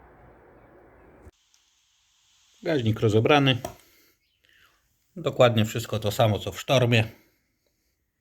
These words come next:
O, widzicie, tu jest na śrubkę, a czasem jest bez śrubki. To, co wam mówiłem w filmie na Sztormie.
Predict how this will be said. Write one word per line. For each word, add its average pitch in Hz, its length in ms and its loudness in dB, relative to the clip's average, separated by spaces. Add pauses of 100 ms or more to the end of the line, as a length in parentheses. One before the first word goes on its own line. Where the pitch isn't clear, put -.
(1300)
O, 92 140 -4
widzicie, 82 380 -10
tu - 100 -4
jest 113 200 2
na 113 100 0
śrubkę, 156 520 -2 (2000)
a - 80 -12
czasem 120 340 2
jest 98 100 -2
bez 107 160 -4
śrubki. - 420 -16
To, 120 120 -10
co 117 140 -2
wam 107 160 2
mówiłem 98 480 -2 (380)
w - 80 -20
filmie 107 340 -2
na 107 120 -4
Sztormie. - 420 -12